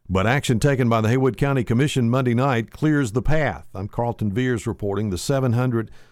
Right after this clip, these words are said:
eleven thousand dollar project was unanimously approved, along with another separate measure that will develop a solar farm in the I forty Advantage Park.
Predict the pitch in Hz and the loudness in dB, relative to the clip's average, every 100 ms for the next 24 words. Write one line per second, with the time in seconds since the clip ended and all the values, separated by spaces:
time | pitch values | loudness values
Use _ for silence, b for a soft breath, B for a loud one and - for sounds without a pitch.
0 | b 107 104 127 123 107 131 127 113 113 | b -2 0 2 0 0 0 2 0 0
1 | 113 101 - 147 127 113 107 98 104 104 | 0 -2 -2 0 0 -2 -2 0 2 2
2 | 135 143 127 - 107 95 - 92 98 101 | 0 0 -2 -2 -4 -4 -2 -2 -2 -2
3 | 104 113 113 95 98 127 139 117 123 - | 0 0 0 0 0 0 0 -2 -2 0
4 | 160 180 147 92 92 82 98 113 B B | -2 0 -4 -4 -6 -6 -6 -8 B B
5 | B 120 110 110 104 101 127 131 117 - | B -4 -2 -2 -2 0 0 0 -4 -2
6 | 170 190 160 - 101 104 123 117 113 120 | 0 0 0 -2 -2 0 0 0 0 0
7 | 123 127 127 127 120 120 120 120 - 170 | -2 0 0 0 -2 -2 -2 -4 0 2
8 | 151 - | 2 -2